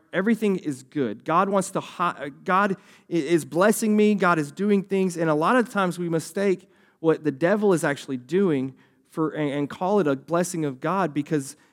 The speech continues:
God is trying to reveal something to us, but things are great. Right? I ha-, my house is, is nice. I, my job is successful.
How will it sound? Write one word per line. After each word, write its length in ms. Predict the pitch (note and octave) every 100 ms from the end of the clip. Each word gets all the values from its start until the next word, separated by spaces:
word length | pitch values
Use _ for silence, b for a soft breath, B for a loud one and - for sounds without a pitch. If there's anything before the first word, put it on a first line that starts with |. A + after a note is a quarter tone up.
| b
God 300 | D#3+ F#3+ A3+
is 140 | F3
trying 220 | - F3 D#3+
to 60 |
reveal 440 | C#3+ C3 C#3+ G#3 A3
something 340 | F#3 D#3 D3
to 240 | - A3
us, 140 | F3+ -
but 200 | D3 D3
things 220 | F3+ F#3+
are 80 | D#3
great. 400 | B2 D#3 A3+ - _ _ _ _ _ _ _ _ _ _ _ _ _ _ _ _ -
Right? 220 | E3+ D#3+
I 100 | E3
ha-, 220 | F3 C#3
my 180 | D#3 D3+
house 380 | F3+ F#3 - D3+
is, 280 | C3 - _
is 220 | C#3 B2+
nice. 360 | D#3 F3+ F#3+ F3
I, 140 | D3
my 180 | B2+ C#3
job 300 | C3+ E3 F3
is 80 | D3
successful. 720 | C#3+ - F#3+ F#3 - F#3+ F3+